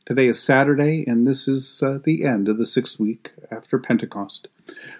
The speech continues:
We begin our time of prayer together in silence.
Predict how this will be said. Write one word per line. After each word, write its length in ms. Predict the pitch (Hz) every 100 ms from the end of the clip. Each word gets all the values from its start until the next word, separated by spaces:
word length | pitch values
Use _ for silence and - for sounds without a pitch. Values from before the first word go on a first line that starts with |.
| -
We 120 | 175
begin 280 | 165 160 196
our 140 | 196
time 260 | 170 165 175
of 140 | 160
prayer 260 | - 131 131
together 480 | 131 127 113 110 110
in 120 | 107
silence. 720 | - 104 101 98 95 - -